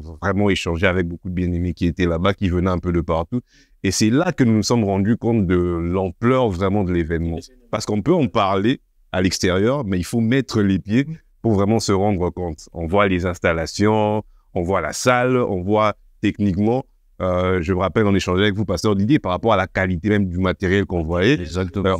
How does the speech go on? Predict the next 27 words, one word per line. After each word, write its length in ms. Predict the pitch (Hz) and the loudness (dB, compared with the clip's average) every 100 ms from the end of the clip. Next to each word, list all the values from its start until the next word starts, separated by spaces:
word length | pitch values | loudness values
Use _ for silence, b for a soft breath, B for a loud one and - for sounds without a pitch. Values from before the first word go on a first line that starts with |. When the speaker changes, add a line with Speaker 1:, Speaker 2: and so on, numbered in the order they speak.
| 78 | -2
Speaker 1:
on, 140 | 98 101 | -2 0
ouais, 100 | 98 | 0
on 120 | 85 82 | -2 -2
s'est 180 | 107 | 0
dit 140 | 104 104 | 2 2
que 100 | 101 | 2
voilà, 380 | 87 104 90 85 | 2 2 0 0
ça, 140 | - | -4
ça 160 | - 85 | -4 -4
sera 200 | - 98 | -2 -2
vraiment 320 | 78 104 110 | 0 2 2
un 60 | 104 | 0
très 160 | 104 | -2
grand 220 | 92 95 | -2 -2
événement. 480 | 85 78 82 95 143 _ b b _ | -4 -4 -2 -2 -4 _ b b _
Et 260 | 92 90 92 - - | 0 0 0 -6 -2
plus 380 | 131 160 - | 2 2 2
on 140 | 123 107 | 0 0
voyait 320 | 90 101 123 | 0 2 0
ça, 240 | - 170 | 0 -4
plus 220 | - 127 113 | -2 -2 0
on 80 | 98 | 0
avait 160 | 101 | 0
vraiment 300 | 98 101 113 - | 0 0 -4 -4
hâte 220 | 123 - | -6 -2
d'être, 320 | 110 113 - | 0 0 0
euh, 160 | 95 | -2